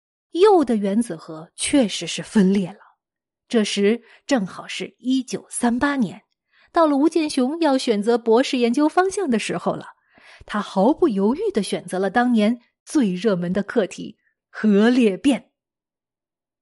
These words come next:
朋友们，你注意到了吗？原子物理的发现史就是一个新想法不断涌现、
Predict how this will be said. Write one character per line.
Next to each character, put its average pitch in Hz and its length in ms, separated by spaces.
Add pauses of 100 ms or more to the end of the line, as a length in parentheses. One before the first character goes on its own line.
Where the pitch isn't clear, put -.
(240)
朋 214 180
友 233 120
们， 226 340
你 214 100
注 233 160
意 226 120
到 208 180
了 202 120
吗？ 196 260 (680)
原 226 320
子 233 160
物 214 160
理 180 140
的 180 120
发 262 220
现 247 260
史 - 360 (240)
就 415 200
是 254 140
一 233 140
个 220 160
新 349 260
想 233 260
法 196 200
不 208 160
断 214 240
涌 185 220
现、 196 280